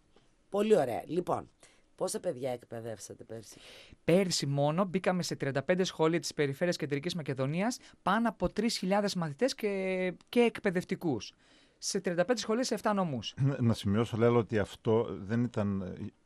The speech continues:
Speaker 3: γενικά στα πλαίσια των μαζικών εκπαιδεύσεων που γίνονται τα τελευταία χρόνια. Ήταν μετά από συνεργασία και στήριξη της, ε, Διεύθυνσης Πρωτοβάθμισης και Δευτεροβάθμισης της Περιφέρειας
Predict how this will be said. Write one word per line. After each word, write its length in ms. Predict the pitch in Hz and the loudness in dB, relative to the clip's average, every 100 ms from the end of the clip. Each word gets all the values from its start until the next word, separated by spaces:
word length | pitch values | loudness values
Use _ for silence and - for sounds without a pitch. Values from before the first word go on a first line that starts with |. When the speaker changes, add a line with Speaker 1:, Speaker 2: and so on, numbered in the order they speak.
| _ - | _ -12
Speaker 3:
γενικά 440 | 107 107 101 98 107 | -4 0 0 2 0
στα 260 | - 101 | 0 -4
πλαίσια 500 | 85 - 104 - 98 | -4 -2 -2 -2 -8
των 200 | - 98 | -6 -4
μαζικών 540 | 90 87 92 90 107 95 | -2 -2 -2 -2 -2 -2
εκπαιδεύσεων 560 | - 95 87 90 101 | -2 -4 -4 -4 -6
που 100 | 90 | -6
γίνονται 360 | 85 95 90 98 | -4 -2 -2 -4
τα 80 | 82 | -6
τελευταία 400 | 90 82 - 95 | -6 -8 -6 -6
χρόνια. 300 | 107 95 107 | -4 -2 -2
Ήταν 180 | 117 | -2
μετά 320 | 110 98 - 113 | -2 -2 -2 -2
από 760 | 92 101 95 90 85 82 82 | -2 -4 -2 0 -2 -2 -6
συνεργασία 760 | 80 - 98 90 85 - 113 104 | -8 -6 -2 -2 -4 -6 -4 -6
και 420 | - 95 90 85 | -6 -6 -4 -4
στήριξη 560 | 85 - 110 101 - - | -8 -6 -6 -6 -10 -14
της, 380 | - 90 - 110 | -12 -14 -12 -8
ε, 240 | 85 78 | -6 -6
Διεύθυνσης 460 | 80 95 101 107 - | -4 -6 -4 -8 -8
Πρωτοβάθμισης 640 | - 90 90 92 104 104 | -8 -6 -4 -4 -4 -6
και 80 | - | -6
Δευτεροβάθμισης 720 | 87 - 104 87 101 101 90 | -8 -4 -4 0 -2 -2 -8
της 220 | - - - | -8 -16 -6
Περιφέρειας 640 | 104 87 110 107 101 - | -4 -4 -2 0 -2 -4